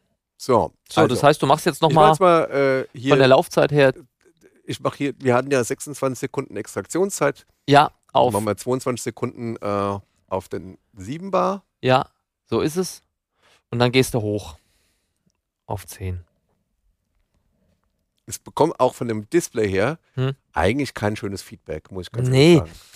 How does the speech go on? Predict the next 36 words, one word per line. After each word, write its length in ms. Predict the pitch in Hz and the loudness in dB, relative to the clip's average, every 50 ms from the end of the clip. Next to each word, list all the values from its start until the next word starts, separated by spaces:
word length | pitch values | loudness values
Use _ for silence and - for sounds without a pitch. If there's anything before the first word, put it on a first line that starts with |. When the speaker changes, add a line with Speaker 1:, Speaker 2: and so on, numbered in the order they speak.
| _ _ | _ _
Speaker 2:
Also 180 | - 123 120 127 | -2 0 4 4
wenn 100 | 139 151 | 4 4
ich 100 | 151 - | 2 0
sehe, 140 | - 151 151 | 0 -2 -2
wie 80 | 156 | 0
du 100 | 147 147 143 | -2 2 2
da 100 | 151 135 | 4 4
drauf 160 | 147 135 120 | 4 0 0
rumdrücken 420 | 127 151 160 156 160 160 156 165 | 0 -2 -2 -2 -6 -4 -2 -2
musst, 280 | 160 165 170 - - - | 0 0 -2 -4 0 0
dann 180 | - 117 - - | 0 0 0 -6
ist 180 | - 139 - | -8 -6 -6
es, 320 | 147 139 - - - - - - _ _ _ _ _ _ _ _ _ _ _ _ _ _ _ - | -6 -6 -6 -8 -10 -10 -12 -16 _ _ _ _ _ _ _ _ _ _ _ _ _ _ _ -6
dann 160 | 127 123 113 | -4 -4 -2
sitzt 260 | - 143 104 - - 151 | -4 -4 -6 -2 2 2
man 160 | 135 131 127 | 2 4 4
jetzt 200 | 127 143 - - 117 | 2 0 0 2 -2
Speaker 1:
<laughs> 0 | |
Speaker 2:
wahrscheinlich 440 | 120 117 - 127 127 127 131 - | -2 0 2 0 0 0 -2 -4
bei 100 | - 127 | -4 -4
Sanremo 400 | 117 - 127 113 113 123 127 123 | -2 -2 -2 0 0 0 0 0
und 100 | 120 110 | -2 0
sagt, 200 | - 117 107 - | 0 -2 -4 -4
„Siehste, 320 | - 117 107 - - 123 - _ _ _ _ _ _ _ _ _ _ _ _ _ _ _ _ _ _ _ _ _ _ _ _ _ _ - - _ _ _ _ _ _ _ _ _ _ | -8 -10 -10 -8 -10 -12 -12 _ _ _ _ _ _ _ _ _ _ _ _ _ _ _ _ _ _ _ _ _ _ _ _ _ _ -20 -20 _ _ _ _ _ _ _ _ _ _
hat 180 | - - - - | -6 -6 -4 -4
sich 120 | 107 - | -4 0
doch 180 | - - - - | 0 0 0 2
gelohnt, 280 | 139 131 139 151 156 | 4 4 6 6 4
dass 120 | 131 110 113 | 2 -2 -2
wir 60 | 113 | -2
die 100 | 110 101 | -4 -4
Zeit 200 | - - 113 110 | -2 -4 -4 -4
da 60 | 110 | -4
reingesteckt 500 | 110 107 110 104 - - 110 - - - | -8 -8 -10 -12 -12 -14 -14 -14 -14 -16
haben.“ 160 | 107 104 101 - - | -16 -16 -16 -16 -10
Speaker 1:
Ja. 140 | - 107 | -10 -10